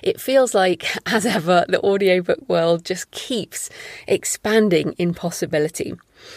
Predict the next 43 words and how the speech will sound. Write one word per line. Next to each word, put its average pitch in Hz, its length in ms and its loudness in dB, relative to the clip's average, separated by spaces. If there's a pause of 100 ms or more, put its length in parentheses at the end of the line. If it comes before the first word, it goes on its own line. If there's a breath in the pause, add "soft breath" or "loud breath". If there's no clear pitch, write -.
(100)
So 269 160 2
the 262 100 2
first 415 320 2
feature - 300 -2
of 180 160 -2
the 190 60 -2
marketplace 190 680 -2
has 175 260 -6
just - 300 0
launched. 185 460 2 (240 loud breath)
Narrators 196 580 4
can 208 240 -2
create 185 400 0
their 185 200 2
enhanced 180 600 -4
profile 170 580 0
and 180 160 -6
share 180 300 2
it - 140 -4
with 196 120 -2
authors 175 400 -2
everywhere. 160 500 -4 (420 loud breath)
And 214 160 2
when 214 140 4
the 202 60 -2
full 320 300 2
launch 233 480 2
of 185 120 -2
the 180 100 -2
marketplace 180 680 -4
happens, 277 540 0 (460 loud breath)
l-, - 180 -4
later 190 320 2
this 214 220 0
year, 175 320 4
basically, - 560 0
it 220 120 2
will 220 160 0
provide 254 440 2
authors 180 500 0
with 165 140 -4
a 151 100 -2
searchable 254 720 0